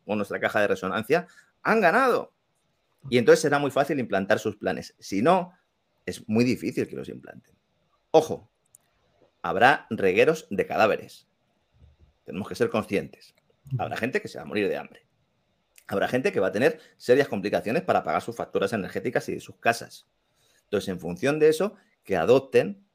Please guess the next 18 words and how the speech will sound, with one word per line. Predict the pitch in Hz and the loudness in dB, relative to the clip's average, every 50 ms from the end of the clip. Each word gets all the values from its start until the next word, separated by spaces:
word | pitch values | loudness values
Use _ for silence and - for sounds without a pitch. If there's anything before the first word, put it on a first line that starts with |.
| _ _ _ _ | _ _ _ _
las | 90 87 82 | -8 -8 -6
medidas | 78 78 80 92 98 95 110 | -4 -2 0 0 0 0 0
económicas | 92 90 87 87 92 104 117 113 | -6 -6 -6 -6 -6 -4 -6 -6
que | - - | -6 -8
consideren | 98 85 - - 82 85 82 82 | -14 -14 -8 -8 -6 -6 -6 -8
oportunas. | - - - - - - - _ - _ _ _ | -10 -12 -12 -12 -16 -20 -20 _ -20 _ _ _
Yo, | 113 107 139 202 180 175 190 208 208 | -18 -2 4 6 6 6 6 2 -4
como | - 95 92 92 | -6 -4 -4 0
todos | - 117 120 120 | 4 4 4 4
lo | 117 113 | 4 2
habéis | 113 113 113 110 | 2 2 2 0
dicho, | 131 131 - 151 139 | -2 -2 -2 -2 -2
yo | 123 104 | 0 -2
también | 101 98 104 101 104 | -2 -2 -2 -2 0
voy | 101 101 | 0 0
a | 98 | 0
ser | - - - | 0 -4 -6
justo. | - 107 110 - - - - | -6 -8 -6 -4 -6 -6 -6